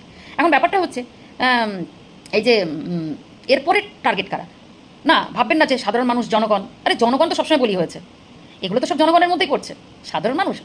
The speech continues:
তারা তো মানে লাতখোর টাইপের হয়ে গেছে, আহ, মরছে, বাঁচছে,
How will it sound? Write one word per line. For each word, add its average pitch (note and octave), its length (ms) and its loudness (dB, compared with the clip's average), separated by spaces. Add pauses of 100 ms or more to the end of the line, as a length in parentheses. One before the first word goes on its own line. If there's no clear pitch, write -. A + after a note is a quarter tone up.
(120)
তারা F3 160 0
তো E4 80 2 (380)
মানে F#3 180 -4
লাতখোর A#3 320 0
টাইপের A3+ 240 2
হয়ে G3 140 0
গেছে, F3 200 -4 (500)
আহ, G3 140 0
মরছে, C#4 360 2
বাঁচছে, A#3+ 460 0